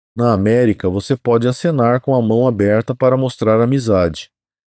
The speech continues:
Na Nigéria, esse gesto é visto como uma maldição. Nos Estados Unidos, você pode gesticular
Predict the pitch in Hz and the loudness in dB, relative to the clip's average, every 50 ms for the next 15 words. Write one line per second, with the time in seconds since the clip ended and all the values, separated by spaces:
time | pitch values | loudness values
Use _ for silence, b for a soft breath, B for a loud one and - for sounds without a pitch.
0 | _ _ _ _ _ 110 117 123 113 101 90 80 82 104 110 120 123 110 101 85 | _ _ _ _ _ -2 0 0 2 0 0 0 0 0 2 2 2 0 0 -2
1 | - _ _ _ _ _ _ - 120 127 - - 131 107 90 90 104 110 117 123 | -4 _ _ _ _ _ _ -4 -4 -4 -2 -2 -4 -2 0 0 2 2 2 0
2 | - - - 101 98 95 104 120 131 120 - - - - 120 120 120 123 123 123 | 0 -2 -2 -2 -2 0 0 0 0 0 -4 -6 -4 -2 -2 0 0 0 0 0
3 | 123 123 123 127 135 135 151 147 - - - 104 95 90 87 85 _ _ _ _ | 0 2 2 2 2 0 -2 -4 -4 -2 0 0 0 0 -2 -6 _ _ _ _
4 | _ _ _ _ _ _ _ _ - 120 113 110 104 - - - 127 131 131 117 | _ _ _ _ _ _ _ _ -2 -2 0 0 -2 -2 0 0 0 0 0 -2
5 | 104 104 95 98 113 127 131 113 101 98 104 113 113 - - 131 - - 117 113 | -2 -2 -2 0 2 2 2 0 -2 -2 -2 -4 -4 -2 -4 -6 -2 0 0 0
6 | 113 110 104 104 135 160 160 - - 143 - - 139 127 101 98 92 85 82 | 0 0 -2 0 0 -2 -2 -4 -8 -12 -6 -2 0 2 2 2 2 0 -2